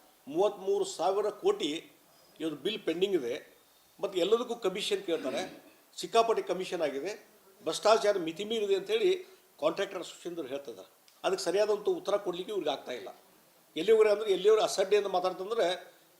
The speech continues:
ಅವ್ರಿಗೆ ಏನಾರ ಹರಕತ್ ಇದ್ರೆ ಕೋರ್ಟಿಗೆ ಹೋಗ್ಲಿ ಅಂತೇಳಿ ಸಿದ್ದರಾಮಯ್ಯವರು ಅಹಂಕಾರದಿಂದ ಮಾತಾಡ್ತಾರೆ.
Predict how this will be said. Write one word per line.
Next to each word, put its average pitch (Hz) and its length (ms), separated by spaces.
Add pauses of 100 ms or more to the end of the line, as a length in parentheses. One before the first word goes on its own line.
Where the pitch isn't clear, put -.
ಅವ್ರಿಗೆ 185 640
ಏನಾರ 208 280
ಹರಕತ್ 180 600
ಇದ್ರೆ 214 220
ಕೋರ್ಟಿಗೆ 175 340
ಹೋಗ್ಲಿ 175 180
ಅಂತೇಳಿ 185 260
ಸಿದ್ದರಾಮಯ್ಯವರು 165 540
ಅಹಂಕಾರದಿಂದ 185 600
ಮಾತಾಡ್ತಾರೆ. - 560